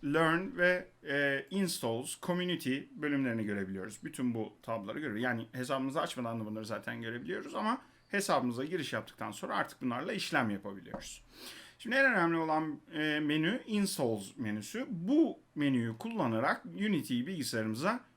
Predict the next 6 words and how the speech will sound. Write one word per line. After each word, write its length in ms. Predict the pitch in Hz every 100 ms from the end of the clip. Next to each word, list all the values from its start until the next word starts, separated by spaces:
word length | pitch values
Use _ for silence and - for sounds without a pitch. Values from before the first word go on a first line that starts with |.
| _
yükleyebiliyoruz. 800 | 180 196 - 139 190 113 98 -
Şu 260 | - - 220
sağ 340 | - 233 233
üstte 280 | 196 - 196
görülen 540 | 170 135 110 104 135 - _ - - - - -
küçük 280 | 196 240